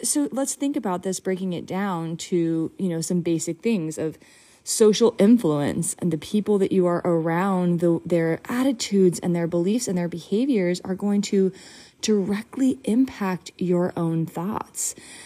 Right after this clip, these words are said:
I also think about conformity, and this occurs when we adjust our beliefs or behaviors to match those in a group.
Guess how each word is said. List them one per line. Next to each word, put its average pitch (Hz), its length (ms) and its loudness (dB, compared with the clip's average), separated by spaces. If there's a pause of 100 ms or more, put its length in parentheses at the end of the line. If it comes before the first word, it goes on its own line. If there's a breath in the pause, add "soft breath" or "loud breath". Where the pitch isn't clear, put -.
(180 loud breath)
I 202 120 4
also 202 400 4
think 196 340 4
about 175 500 0 (520 soft breath)
conformity, 202 800 2
and 180 180 2
this 262 220 0 (260)
occurs 175 400 0
when 180 160 -2
we 175 140 -2
adjust 180 580 -4
our 180 160 -4
beliefs 185 600 -2
or 185 100 -2
behaviors 175 800 -2
to - 100 -6
match 165 340 -4
those 156 320 -4
in 175 120 -8
a 165 60 -6
group. - 400 -4